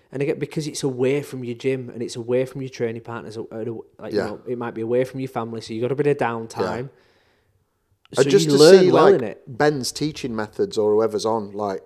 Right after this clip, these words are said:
Speaker 1: Hmm.
Speaker 2: Ben, I know he's a massive cunt, but he's fucking great at teaching.
Speaker 1: You can, I, I've, I've said, um, last time I recorded this with Owen, I said to, said on there, so, you know, you might not like somebody, but to dismiss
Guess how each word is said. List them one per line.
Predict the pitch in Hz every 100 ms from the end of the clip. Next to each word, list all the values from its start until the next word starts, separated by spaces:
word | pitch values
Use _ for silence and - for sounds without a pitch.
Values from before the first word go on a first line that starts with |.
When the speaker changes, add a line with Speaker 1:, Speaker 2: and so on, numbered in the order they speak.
| -
Speaker 1:
Hmm. | 135 123 - -
Speaker 2:
Ben, | 131 -
I | 113
know |
he's | 123 87
a |
massive | 90 98 98 - - 82
cunt, | - - 90 80 -
but | 110 107 95 - _ _ _ _ -
he's | 107 87
fucking | - - 117 - 85
great | 82 85 82 85
at | -
teaching. | - 80 - - 156 - _ _
Speaker 1:
You | 147
can, | 165 -
I, | 139 - 160
I've, | 143 -
I've | 110 139 - -
said, | - - 131 - 117 _
um, | 123 123 120 110 107 _ -
last | 147 143
time | 147 127
I |
recorded | 120 120 127 120
this | 113 113
with | 117
Owen, | 123 135 120
I |
said | - 123 -
to, | 131 120 113 _ _ _ _ _ _ _ _ _
said | - 151
on | 135 139
there, | 123
so, | 117 101
you | 104
know, | 143 - -
you | 123
might | 147 165 135
not | 151
like | 123 147 -
somebody, | - 131 110
but | 107 101
to | -
dismiss | 120 123 - - 160 151 - -